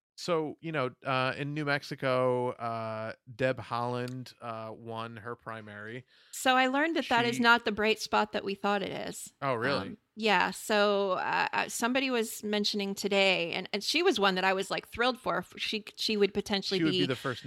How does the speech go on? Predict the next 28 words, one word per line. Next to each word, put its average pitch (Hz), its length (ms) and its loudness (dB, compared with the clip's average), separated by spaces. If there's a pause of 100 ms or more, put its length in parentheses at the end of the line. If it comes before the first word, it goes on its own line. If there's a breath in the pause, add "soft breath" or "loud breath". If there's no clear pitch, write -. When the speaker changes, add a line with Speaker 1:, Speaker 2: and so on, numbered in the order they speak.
Speaker 1:
actual 120 380 -6
Native 110 260 -4
American 107 680 -8
in, 113 260 -12
<laughs> - 80 -10
in 131 160 -4
Congress, 107 540 -6
which - 160 -12
is 214 60 -6
Speaker 2:
Right. 196 460 6
Speaker 1:
fucking 208 300 -6
Speaker 2:
And 214 240 4
s-, 214 140 -6
Speaker 1:
unbelievable. 110 440 -8
Speaker 2:
sh-, - 480 -2
because 254 280 2
she's 214 240 2
running 220 320 6
on 196 200 4
a, 175 340 2
you 196 140 -4
know, 180 100 -2
quote 185 220 0
unquote, 180 260 0
like, 175 220 -2
Bernie 185 240 4
Crat - 340 4
platform, 185 800 4